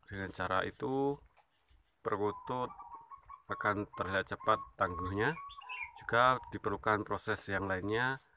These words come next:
di ant-, antaranya yaitu memandikan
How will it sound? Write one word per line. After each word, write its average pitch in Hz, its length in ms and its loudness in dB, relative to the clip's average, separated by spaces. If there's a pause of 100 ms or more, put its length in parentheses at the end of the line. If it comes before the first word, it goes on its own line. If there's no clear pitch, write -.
(520)
di 98 80 -2
ant-, 92 240 -4 (400)
antaranya 95 560 0
yaitu 104 400 -4
memandikan 110 1040 2